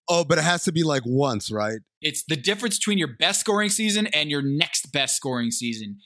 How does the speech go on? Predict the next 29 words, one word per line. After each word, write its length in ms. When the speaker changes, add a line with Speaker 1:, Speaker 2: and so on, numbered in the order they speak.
Speaker 1:
Oh, 360
okay, 180
Speaker 2:
He 80
Speaker 1:
got 80
Speaker 2:
has 180
Speaker 1:
you. 100
Speaker 2:
eight 200
points. 520
Speaker 1:
We 120
don't 180
remember 600
the 80
one-hit 360
wonders 460
as 160
well 180
as 120
we 80
remember, 560
like, 240
the 120
guys 340
who 80
broke 320
out, 300
right? 180
So 180
Michael 480
Redd. 340